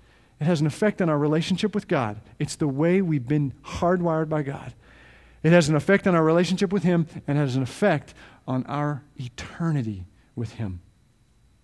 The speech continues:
It's not just about how it feels right now. Let's take the last few moments that we have here together to just kind of think through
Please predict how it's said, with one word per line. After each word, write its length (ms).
It's 180
not 500
just 460
about 200
how 120
it 60
feels 300
right 160
now. 260
Let's 140
take 160
the 300
last 420
few 120
moments 280
that 80
we 80
have 200
here 100
together 420
to 120
just 280
kind 160
of 100
think 340
through 560